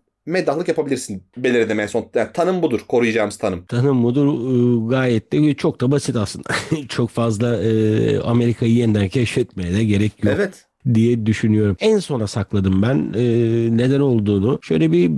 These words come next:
Speaker 2: üzerinde bayağı bir düşündürttü bu beni, sizin görüşünüz ki, e, bi-, biraz da size vermek istiyorum sözü bitirirken. Ben çok fazla bir şey söylemeyeyim. Çok güzel bir ifade bu.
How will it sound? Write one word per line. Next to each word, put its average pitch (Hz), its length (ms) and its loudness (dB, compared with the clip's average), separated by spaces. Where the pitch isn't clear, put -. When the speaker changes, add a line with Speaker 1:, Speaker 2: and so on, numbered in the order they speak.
Speaker 2:
üzerinde 165 500 2
bayağı 160 280 2
bir 160 100 0
düşündürttü 147 600 0
bu 117 140 2
beni, 104 180 2
sizin 117 360 2
görüşünüz 110 760 0
ki, 139 280 2
e, 127 360 -2
bi-, 82 240 -2
biraz 110 340 0
da 139 60 0
size 127 360 0
vermek 104 300 0
istiyorum 107 480 0
sözü 120 480 0
bitirirken. 123 720 0
Ben 127 140 0
çok 139 200 -2
fazla 120 280 0
bir 117 60 2
şey 120 180 -2
söylemeyeyim. 123 600 0
Çok 170 220 -2
güzel 170 320 0
bir 127 220 2
ifade 101 520 0
bu. 117 180 -2